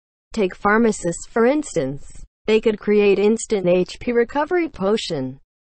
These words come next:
H P increase potion, H P recovery over time potion,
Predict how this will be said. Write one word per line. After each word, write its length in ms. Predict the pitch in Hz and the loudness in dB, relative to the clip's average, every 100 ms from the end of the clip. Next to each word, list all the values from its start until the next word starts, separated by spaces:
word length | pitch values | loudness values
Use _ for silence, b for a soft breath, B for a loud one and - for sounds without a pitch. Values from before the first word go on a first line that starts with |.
| - | 0
H 220 | 285 294 - | 0 -2 -6
P 260 | 247 226 | -4 -2
increase 460 | 160 160 - 160 - | -2 -4 -4 -6 -4
potion, 680 | 208 196 214 - 151 143 147 - - | 2 4 2 0 -6 -6 -10 -16 -2
H 380 | 262 311 - - | 0 0 -6 -12
P 120 | - | -4
recovery 640 | 233 233 - 302 254 165 156 | 0 0 0 -4 -2 0 0
over 260 | 156 165 170 | 0 0 -2
time 460 | 202 226 208 170 | 0 0 0 0
potion, 720 | - 226 226 226 170 131 131 | 0 0 2 0 -4 -6 -8